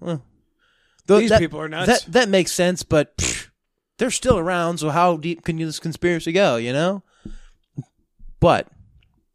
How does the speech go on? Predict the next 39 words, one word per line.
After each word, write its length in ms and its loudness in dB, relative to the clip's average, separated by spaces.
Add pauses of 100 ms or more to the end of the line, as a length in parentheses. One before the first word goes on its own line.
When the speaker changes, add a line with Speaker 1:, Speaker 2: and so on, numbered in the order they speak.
(460)
Speaker 1:
so 120 0
you 220 4
don't 180 4
completely, 300 -4
you 120 -10
can't 280 -4
p-, 60 -6 (120)
p-, 80 -18 (100)
completely 500 2
si-, 360 -2
silence 460 -2 (400)
all 160 0
dissent, 400 -2
'cause 180 -10
then 160 -2
people 240 -6
will 120 -8
look 180 -6
up 100 -8
and 100 -14
be 80 -6
like, 200 -4
"Oh, 280 2 (220)
psh," 300 -4 (580)
you 80 -4
know? 180 0 (320)
You 120 -6
can't 360 2
kill 320 2
every 280 2
sheep 460 -2 (440)
that, 260 -2 (200)
that, 260 -4 (360)
that 360 -6
starts 280 -2
bleeding. 540 0 (240)
Speaker 2:
Right. 260 4 (100)
Speaker 1:
Or 200 6
else 400 2